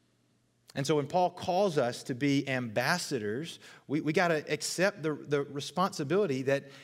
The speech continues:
that's a calling to live as an outsider wherever we are. This doesn't have to be a geographical sort of, um, outsider mentality. I'm not necessarily saying that if you're gonna be a Christian, you have to live in another country than where you're from,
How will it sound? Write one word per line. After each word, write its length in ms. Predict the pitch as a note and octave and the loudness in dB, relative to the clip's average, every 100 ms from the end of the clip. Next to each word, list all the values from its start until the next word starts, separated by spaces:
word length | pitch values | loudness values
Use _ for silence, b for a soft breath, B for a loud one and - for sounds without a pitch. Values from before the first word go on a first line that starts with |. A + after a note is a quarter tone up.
| B | B
that's 160 | - F3 | -6 -4
a 40 | F3 | -4
calling 560 | - E3+ G#3 G#3 D3+ | -6 -2 0 2 0
to 160 | - C3+ | 0 0
live 360 | B2 E3+ E3 | 2 4 4
as 120 | C3+ C3 | 2 -2
an 100 | A#2+ | -4
outsider 680 | C3 D3+ - - G#2+ G#2 G#2+ | 0 -2 -2 -4 -2 -2 -4
wherever 300 | A2+ B2 C#3 | -2 0 0
we 180 | B2+ A#2 | -2 -2
are. 220 | A#2+ F#2 B B B | -4 -6 B B B
This 180 | E3 - | -6 -4
doesn't 300 | F3 F#3+ F3 | 0 0 0
have 320 | D3+ E3+ E3+ | 2 2 2
to 100 | D3 | -2
be 140 | C3 | 0
a 40 | A#2 | 0
geographical 800 | A2+ A#2+ A2+ A#2+ - G#2+ G2 F2 - b b b _ | 0 -2 2 2 0 -6 -6 -10 -18 b b b _
sort 240 | - A#2+ G#2+ | -4 0 0
of, 180 | F2 - _ _ _ _ - | -4 -14 _ _ _ _ -12
um, 280 | G2 F#2+ F2+ - | -8 -8 -4 -2
outsider 580 | - - A#2 G2 F#2 F2 | -2 -2 -2 -2 -4 -10
mentality. 500 | G2+ G2 G2+ F#2+ F#2 | -12 -8 -8 -6 -10
I'm 160 | A2 C#3 | -6 -2
not 140 | D3+ | 0
necessarily 300 | D3 - C3+ | 0 0 0
saying 340 | - D3+ C#3 | 2 0 2
that 100 | A#2 | 0
if 60 | A2+ | 0
you're 100 | C3 | 0
gonna 120 | C3 | 0
be 100 | A#2+ | 0
a 20 | |
Christian, 320 | A2 D3+ - A2+ | 0 -2 -2 -2
you 80 | |
have 120 | B2 B2 | -2 0
to 80 | |
live 180 | A2 A#2+ | 0 0
in 60 | A2+ | -2
another 200 | A2 G2+ | -4 -6
country 300 | A#2 A2+ G#2 | -6 -8 -8
than 100 | G2+ | -8
where 100 | G2+ | -10
you're 80 | F2 | -8
from, 260 | C3 G2 | -6 -6